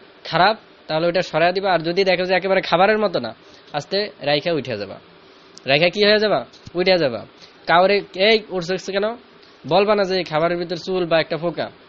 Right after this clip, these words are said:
বলবা না। অথবা বলবা যে, "আমাকে এই ভাতগুলা রাইখা অন্য ভাত দেন।" কেন?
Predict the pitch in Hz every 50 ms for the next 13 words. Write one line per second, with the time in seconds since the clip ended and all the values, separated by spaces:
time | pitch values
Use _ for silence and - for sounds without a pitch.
0 | - 139 147 160 170 160 147 127 107 104 - - _ _ _ _ _ - - -
1 | _ - - _ _ - - _ - - - - 165 185 185 185 180 196 196 190
2 | 202 196 180 165 160 156 180 180 175 170 147 147 147 147 151 170 170 170 156 151
3 | 170 170 160 160 156 147 135 120 123 117 104 104 - - - - - - - -
4 | - - 160 160 175 196 220